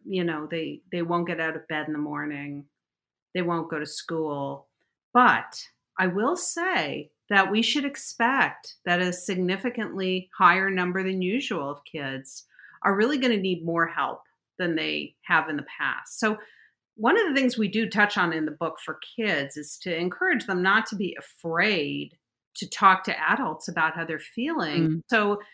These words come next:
Speaker 1: for example, if you find yourself worrying all the time and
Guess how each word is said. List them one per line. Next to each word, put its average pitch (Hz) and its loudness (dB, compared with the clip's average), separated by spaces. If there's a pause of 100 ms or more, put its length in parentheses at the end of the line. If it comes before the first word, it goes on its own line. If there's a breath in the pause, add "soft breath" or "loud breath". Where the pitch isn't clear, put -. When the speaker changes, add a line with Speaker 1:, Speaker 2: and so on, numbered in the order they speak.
(200 loud breath)
Speaker 1:
for 277 4
example, 277 4
if - -4
you 214 0
find 262 4
yourself 269 0
worrying 226 0
all 175 0
the 190 -6 (140)
time 165 0
and 151 -6